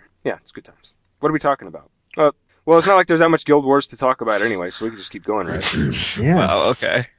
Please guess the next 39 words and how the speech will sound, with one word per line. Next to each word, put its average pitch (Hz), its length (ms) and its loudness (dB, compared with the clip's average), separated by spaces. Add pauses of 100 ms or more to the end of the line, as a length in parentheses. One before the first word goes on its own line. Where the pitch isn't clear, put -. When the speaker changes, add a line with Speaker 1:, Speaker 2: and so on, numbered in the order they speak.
Speaker 2:
Talk 151 160 -4
about 165 160 0
other 135 60 4 (140)
Speaker 3:
Um, 151 200 2
Speaker 2:
stuff, 151 60 -4
whatever. 113 300 -4 (540)
Speaker 1:
Yeah, - 160 0
sure. - 300 -10 (240)
Speaker 3:
So - 240 -2
let, 160 200 4
let's 175 280 2
just - 280 -2
go 147 120 -4
back 135 220 0
to - 100 -4
the 131 180 0
outline. 120 560 0 (320)
Um, 131 520 2 (240)
Speaker 1:
Yeah. 185 160 6
<laughs> - 60 -20 (240)
No, 247 120 6
no, 277 100 8
no. 254 240 8
Welcome 190 260 2
to 180 40 -2
the 170 80 0
Relics 170 200 4
of 165 60 -8
War 160 100 4
podcast, 151 500 -2
podcast 139 420 -2
about 127 200 -2
us. 117 300 -6 (680)
Speaker 2:
Exactly. - 400 -4 (200)
Speaker 3:
Yeah, 139 200 4
exactly. - 600 -4
<laughs> 170 160 -4 (400)
Oh, 127 200 0
jeez. 117 560 -2